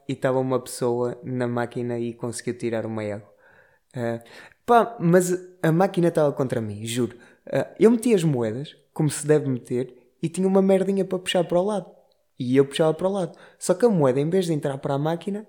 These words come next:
caía diretamente para baixo. Pronto. E, <laughs> e foi uma, uma saga bastante interessante.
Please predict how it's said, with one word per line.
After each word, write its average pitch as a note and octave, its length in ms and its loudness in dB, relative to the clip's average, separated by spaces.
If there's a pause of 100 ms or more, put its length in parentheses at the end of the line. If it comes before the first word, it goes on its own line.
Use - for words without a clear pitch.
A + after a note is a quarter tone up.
caía G3 320 2
diretamente F#3 540 -2
para E3+ 180 -2
baixo. E3 320 -6 (1000)
Pronto. A#2+ 320 -8 (340)
E, C#3+ 680 -4
<laughs> - 300 -20
e D3+ 80 -2
foi D3 320 -2
uma, D3+ 520 -4 (320)
uma C#3 240 -2
saga A#2+ 480 -4 (220)
bastante A2+ 960 -6 (320)
interessante. G#2+ 760 -8